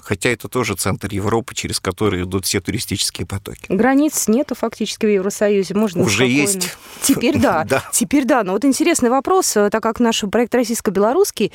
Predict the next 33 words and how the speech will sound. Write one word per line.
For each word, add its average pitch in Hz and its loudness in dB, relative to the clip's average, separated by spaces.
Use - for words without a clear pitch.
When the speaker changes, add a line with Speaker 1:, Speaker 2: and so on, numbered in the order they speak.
Speaker 2:
буквально 240 2
несколько 240 0
ле-, 185 4
дней 208 4
назад 233 2
закрыли 226 2
границу 185 0
с 131 -12
Беларусью. 139 -4
Насколько 302 2
эта 226 2
мера 220 4
действительно 220 2
сейчас, - -2
э, 170 2
нужна? 175 0
Speaker 1:
Ну, 196 0
я 202 4
Speaker 2:
Не 240 4
Speaker 1:
даже - 2
Speaker 2:
перегибаем 277 2
ли 262 2
мы 247 2
здесь 208 0
палку? 147 -4
Speaker 1:
Ну, 104 0
я 113 2
даже 110 0
больше 110 0
скажу. 90 -4
По 90 -4
моему 104 2
мнению, 107 2